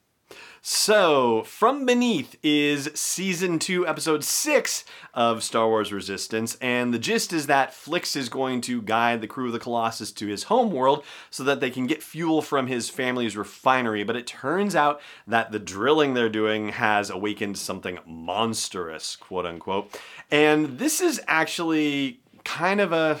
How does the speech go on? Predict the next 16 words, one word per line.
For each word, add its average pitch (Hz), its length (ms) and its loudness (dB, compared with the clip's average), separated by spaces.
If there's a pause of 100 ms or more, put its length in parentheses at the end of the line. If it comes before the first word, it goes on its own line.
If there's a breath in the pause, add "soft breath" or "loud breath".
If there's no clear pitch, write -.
(100)
I'm, 110 440 -10 (160)
I 101 80 -8
guess 120 220 -2
you 165 60 -6
could 170 120 -6
say 175 100 0
it's 165 100 -4
kind 170 160 -2
of 160 60 -4
a 151 60 -4
common 165 260 -2
Star 165 220 0
Wars 160 180 -2
story. 170 380 -2
I 123 100 -6
mean, 117 220 -2